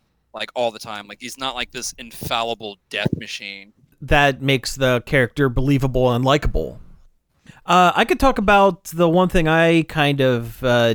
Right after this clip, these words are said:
Speaker 2: did. This was a couple weeks ago. Uh, Studio, we've talked about Studio thirty-five doing bad movie nights in the past. They kinda had to take a break because of covid and finally got, were able to get back down to see one.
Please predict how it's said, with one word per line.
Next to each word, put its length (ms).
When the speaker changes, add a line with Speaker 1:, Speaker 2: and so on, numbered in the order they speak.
Speaker 2:
did. 320
This 320
was 120
a 60
couple 260
weeks 240
ago. 380
Uh, 320
Studio, 520
we've 200
talked 200
about 260
Studio 380
thirty-five 680
doing 260
bad 260
movie 180
nights 580
in 140
the 80
past. 680
They 480
kinda 280
had 100
to 60
take 160
a 40
break 300
because 400
of 320
covid 600
and 800
finally 340
got, 220
were 160
able 180
to 60
get 200
back 260
down 500
to 360
see 260
one. 320